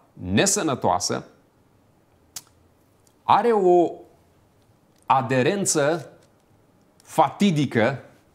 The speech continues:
la spiritul românesc. Nu știu dacă toate popoarele, dar părerea mea este că poporul nostru manifestă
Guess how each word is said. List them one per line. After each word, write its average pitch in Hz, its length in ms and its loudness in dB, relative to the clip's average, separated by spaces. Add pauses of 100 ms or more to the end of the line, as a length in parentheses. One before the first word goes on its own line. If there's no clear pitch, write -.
(140)
la 127 160 2
spiritul 135 540 -2
românesc. 113 520 -2 (1300)
Nu 123 300 0
știu 208 320 -2 (440)
dacă 127 600 0 (680)
toate 190 320 2
popoarele, 160 420 0
dar 135 180 0
părerea 190 340 0
mea 190 100 -2
este 185 200 -2
că 151 120 -2
poporul 170 640 -2
nostru 165 260 -2
manifestă 131 880 0